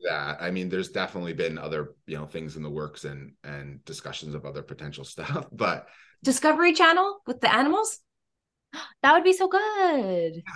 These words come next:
Speaker 1: so there's been
Speaker 3: Is that a
Speaker 1: discussion.
Speaker 3: reality show? Is that a thing?
Speaker 1: So not that nec-, not that
Speaker 3: <laughs> Oh, I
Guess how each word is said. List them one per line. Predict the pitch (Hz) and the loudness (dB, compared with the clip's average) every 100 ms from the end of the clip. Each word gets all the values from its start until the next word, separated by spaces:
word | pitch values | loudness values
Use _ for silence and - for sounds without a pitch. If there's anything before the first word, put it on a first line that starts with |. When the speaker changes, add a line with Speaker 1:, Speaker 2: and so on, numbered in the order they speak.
| - | -8
Speaker 1:
so | 101 | -4
there's | 104 107 | -2 -2
been | 110 95 | -2 -2
Speaker 3:
Is | - | 2
that | |
a | - | 6
Speaker 1:
discussion. | 285 359 | 6 6
Speaker 3:
reality | 240 165 208 | 6 6 4
show? | 320 392 392 | 0 0 0
Is | 220 | 0
that | 220 | -2
a | |
thing? | 220 170 254 - _ _ - | -4 -6 -8 -12 _ _ -14
Speaker 1:
So | - 135 127 120 | 4 6 8 6
not | 135 123 123 | 4 4 4
that | 104 | 0
nec-, | 104 - | -2 -4
not | 127 117 117 | 0 0 2
that | 294 269 | 2 2
Speaker 3:
<laughs> | - | 6
Oh, | |
I | 240 | 8